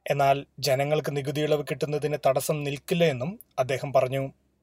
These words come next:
നികുതി ഇളവുകൾക്ക് ഉപാധികളില്ലാതെ പിന്തുണ നൽകാൻ പ്രതിപക്ഷം മടിക്കുന്നതിനെ ട്രഷറർ ജിം ചാമേഴ്സ് വിമർശിച്ചു. പാർലമെന്റിൽ ബിൽ പാസ്സാകണമെങ്കിൽ പ്രതിപക്ഷ കക്ഷികളുടെ പിന്തുണ ആവശ്യമാണ്.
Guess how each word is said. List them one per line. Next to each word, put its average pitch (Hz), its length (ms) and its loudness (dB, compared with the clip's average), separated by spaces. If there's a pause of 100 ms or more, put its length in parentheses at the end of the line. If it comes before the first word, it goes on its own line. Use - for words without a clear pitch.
(800)
നികുതി 139 340 -2
ഇളവുകൾക്ക് 147 720 4
ഉപാധികളില്ലാതെ 143 840 4
പിന്തുണ 143 400 -2
നൽകാൻ 147 420 0 (140)
പ്രതിപക്ഷം 147 500 0
മടിക്കുന്നതിനെ 143 760 0 (200)
ട്രഷറർ 160 340 4
ജിം 160 320 -2
ചാമേഴ്സ് 135 640 2 (140)
വിമർശിച്ചു. 139 640 -4 (840)
പാർലമെന്റിൽ 135 520 2
ബിൽ 139 240 -6 (100)
പാസ്സാകണമെങ്കിൽ 139 800 4 (320)
പ്രതിപക്ഷ 165 440 -2
കക്ഷികളുടെ 135 680 -4 (260)
പിന്തുണ 143 340 0
ആവശ്യമാണ്. 135 680 2